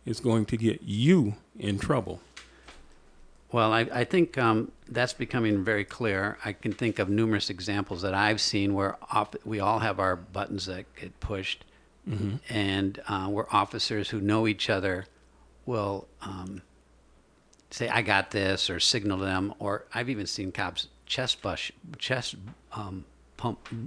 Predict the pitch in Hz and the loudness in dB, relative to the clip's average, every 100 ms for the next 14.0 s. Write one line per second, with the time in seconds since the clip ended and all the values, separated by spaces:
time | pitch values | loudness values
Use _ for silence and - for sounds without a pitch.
0 | 285 - 90 98 - 107 - 95 95 90 | -8 -10 -10 -12 -12 -10 -8 -6 -6 -4
1 | - 131 - 127 165 165 170 117 113 104 | 2 6 8 8 10 8 6 6 4 6
2 | 104 - 117 107 101 104 110 123 127 131 | 4 2 4 6 4 4 0 4 6 6
3 | 131 117 117 104 107 107 107 101 92 - | 6 6 4 2 2 4 4 2 0 -2
4 | - 117 156 - - - 113 104 98 - | 2 4 4 0 -20 -8 0 2 0 -4
5 | - 104 101 - - - - - - - | -8 -4 -4 -6 -14 -20 -20 -20 -18 -10
6 | 110 101 107 123 113 117 - 110 107 - | -6 -6 -6 -2 -4 -4 -4 2 2 2
7 | 113 92 90 117 107 101 92 98 92 87 | 0 2 4 4 4 0 -2 0 0 0
8 | 76 - 104 95 85 - - 95 - 87 | -2 -2 -2 -4 -8 -12 -8 -8 -8 -8
9 | - 92 90 101 98 87 82 82 - 135 | -6 -4 -2 -2 -2 -4 -8 -10 0 4
10 | 170 113 - 90 98 101 95 - 104 90 | 4 2 0 -2 0 0 -2 -4 -6 -6
11 | 82 - 82 - - 143 110 - - - | -8 -6 -8 -10 -2 2 2 0 -12 -10
12 | - 131 139 160 156 127 135 127 117 123 | -4 4 6 8 8 6 6 8 6 4
13 | 113 98 - 117 98 98 120 107 104 - | 2 -2 0 2 2 2 -4 -4 -6 -10